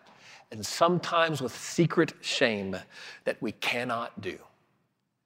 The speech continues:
What is he saying? Deep down,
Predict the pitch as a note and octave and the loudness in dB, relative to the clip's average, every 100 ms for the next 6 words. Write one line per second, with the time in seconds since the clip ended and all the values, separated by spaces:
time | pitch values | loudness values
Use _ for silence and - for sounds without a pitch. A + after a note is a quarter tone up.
0 | _ _ _ _ _ - C3+ B2+ A2+ G2+ | _ _ _ _ _ -4 2 2 2 -2
1 | - A2+ G2 F#2 G#2+ _ _ _ _ _ | -2 -6 -8 -14 -20 _ _ _ _ _
2 | _ _ _ _ _ _ A#2 A#2+ D3 D#3 | _ _ _ _ _ _ 0 4 6 6
3 | A#2+ G#2+ A2 | 2 2 -2